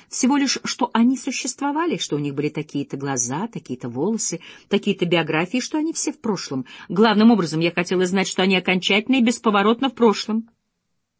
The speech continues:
Их должно было быть много, и они должны были быть разными, и должны были оставить разные следы. Их значение должно было распределиться, чтобы ты не предпочитал ни одну из них. Такой у меня был план.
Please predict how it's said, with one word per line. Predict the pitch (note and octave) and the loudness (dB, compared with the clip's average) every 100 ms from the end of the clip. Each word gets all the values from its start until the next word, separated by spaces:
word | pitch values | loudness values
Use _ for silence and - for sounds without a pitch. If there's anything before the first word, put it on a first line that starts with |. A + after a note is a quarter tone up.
| _ _ _ _ - | _ _ _ _ 0
Их | C4+ | 2
должно | B3 D#4 C#4 E4 | 4 2 2 2
было | D4 D#4+ | 4 2
быть | C4 E4+ - | 2 0 0
много, | F4 C#4 G#3+ F#3+ A#3+ _ _ _ _ _ _ _ | 2 4 4 2 -8 _ _ _ _ _ _ _
и | F3+ | 0
они | F#3 G3 | 2 4
должны | F3+ D3+ F#3 F4+ | 2 2 2 4
были | D#4+ F#3+ | 4 2
быть | D3 | -2
разными, | D3 B2 A#2+ D3 G#3 C4 _ _ _ _ _ _ - | -4 -4 -4 -6 -8 -10 _ _ _ _ _ _ -4
и | E3 | 0
должны | F3+ E3 | 2 4
были | G#3 A#3 | 4 6
оставить | A#3+ - B3+ C4+ | 4 2 0 4
разные | G4 G4 G#3+ | 2 4 2
следы. | D#3 D3+ C#3+ C3+ B2 _ _ _ _ _ _ _ _ _ - | 0 -2 -2 -4 -8 _ _ _ _ _ _ _ _ _ 2
Их | D4 - | 2 2
значение | G#3+ B3+ C#4 - D#4 F#3+ | 2 2 4 4 4 4
должно | C#3+ D3 D#3+ | 0 -2 0
было | D#3 F#3+ - | 0 0 0
распределиться, | A#3 A3+ - D4 F#4 E4+ - - - _ - - - | -4 -2 -4 2 4 4 0 -14 -14 _ -20 -20 -10
чтобы | - B3 A#3+ | 0 2 2
ты | C4 B3+ | 4 4
не | A#3 B3+ | 6 2
предпочитал | C4 B3 D#4 - D4+ | 0 -4 -4 -2 0
ни | C#4+ | 0
одну | D#4 C4 G3 | 0 0 2
из | A#3 | 0
них. | A3 D3+ - - _ | -2 -6 -12 -20 _
Такой | - G#3+ D#4 | -6 -2 2
у | E4+ | 2
меня | F#3+ B2 | 2 0
был | B2+ | -6
план. | A#2 C3 B2 | -8 -8 -8